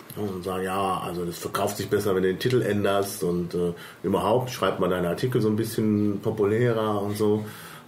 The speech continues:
Ähm, ja, dann fühlt man sich immer so ein bisschen wie bevormundet.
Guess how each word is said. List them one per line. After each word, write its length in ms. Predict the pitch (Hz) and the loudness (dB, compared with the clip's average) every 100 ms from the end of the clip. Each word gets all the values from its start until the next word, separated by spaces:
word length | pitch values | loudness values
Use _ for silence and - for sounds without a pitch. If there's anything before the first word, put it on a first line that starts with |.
| - | 0
Ähm, 480 | 104 104 101 107 - | 2 2 0 -2 0
ja, 220 | 123 113 | 2 4
dann 120 | 87 | 0
fühlt 180 | 85 113 | -2 0
man 140 | 104 | 2
sich 120 | 101 104 | 2 2
immer 200 | 104 98 | 2 2
so 60 | |
ein 80 | 98 | 2
bisschen 420 | 104 104 107 101 | 0 0 0 2
wie 520 | 98 98 95 98 98 95 | 2 2 2 2 2 2
bevormundet. 640 | 95 120 135 123 98 104 | 0 2 4 4 4 2